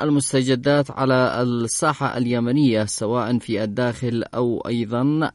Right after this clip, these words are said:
ما يتعلق بدول العدوان. لكن ما يهمنا في هذه الحلقة، سنطرح وإياكم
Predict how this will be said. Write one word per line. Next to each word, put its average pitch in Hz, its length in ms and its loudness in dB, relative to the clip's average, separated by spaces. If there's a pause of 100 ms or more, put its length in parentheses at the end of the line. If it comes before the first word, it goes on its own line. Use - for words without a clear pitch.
ما 123 280 0
يتعلق 110 680 -4
بدول 107 540 -2
العدوان. 107 560 -2
لكن 135 300 -6
ما 156 100 0
يهمنا 131 440 2
في 104 180 -6
هذه 117 300 -4
الحلقة، 139 500 -4 (500)
سنطرح 151 800 2
وإياكم 147 920 2